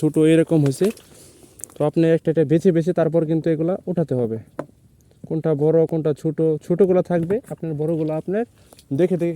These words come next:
কিন্তু আপনার উঠাতে হবে। তো এই যে এগুলো হচ্ছে আমি উঠাইছি, এক ঘন্টাতে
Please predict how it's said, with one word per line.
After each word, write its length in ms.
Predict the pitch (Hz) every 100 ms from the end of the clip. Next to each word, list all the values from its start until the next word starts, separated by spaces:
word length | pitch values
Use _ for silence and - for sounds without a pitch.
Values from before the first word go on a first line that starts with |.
| 180
কিন্তু 160 | 180 190
আপনার 160 | 196 196
উঠাতে 220 | 196 151 131
হবে। 160 | 110 107 - _ -
তো 60 | 135 147
এই 80 | 143
যে 80 | 156 147
এগুলো 180 | 147 151
হচ্ছে 140 | 147 160
আমি 80 | 160
উঠাইছি, 300 | 160 156 143 233 - - - - - - - -
এক 60 | 156
ঘন্টাতে 280 | 165 156 151